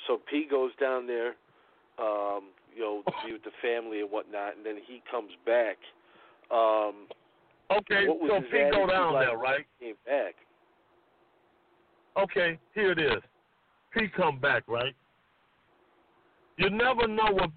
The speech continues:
Speaker 2: P, what's on P mind because he's not an emotional person that hold it on his shoulder, right? You damnly gotta pull it out of him. That's what I know. I know him to a T 'cause I lived with him for two years. Uh, P got,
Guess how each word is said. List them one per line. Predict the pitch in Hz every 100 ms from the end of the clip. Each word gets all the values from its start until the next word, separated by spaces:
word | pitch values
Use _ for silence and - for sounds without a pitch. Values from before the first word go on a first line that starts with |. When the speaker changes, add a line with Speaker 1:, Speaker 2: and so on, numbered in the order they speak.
| -
Speaker 2:
P, | 214 190
what's | 175 165
on | - 175 165
P | 190 175
mind | 151 160 160 143
because | 139 - 170 147
he's | 165
not | 156 147 135
an | 120 113
emotional | 139 143 - 131
person | - 156 147 -
that | 123 117
hold | 139 127
it | 120
on | 123 117
his | 110 -
shoulder, | 156 131 101
right? | 101 120 127 - _ _ _ _
You | 175
damnly | 151 170 214 196 170 147
gotta | 156 151 135 _ -
pull | 185 156
it | 147
out | 170 151
of | 127
him. | 107 92 _ _ _
That's | - 202
what | 214 180 196
I | 180
know. | 196 196
I | 180
know | 180 196 185
him | 170
to | 175
a | 151 -
T | 196
'cause | 165 156
I | 156
lived | 175 180 151
with | 147
him | 131 -
for | 131
two | 170 151
years. | 143 151 92 - _ _ _ _ _ _ -
Uh, | 156 139 117 98 - _ _ _ _ _ _ _ _ _ - - _
P | 233 247
got, | 226 175 156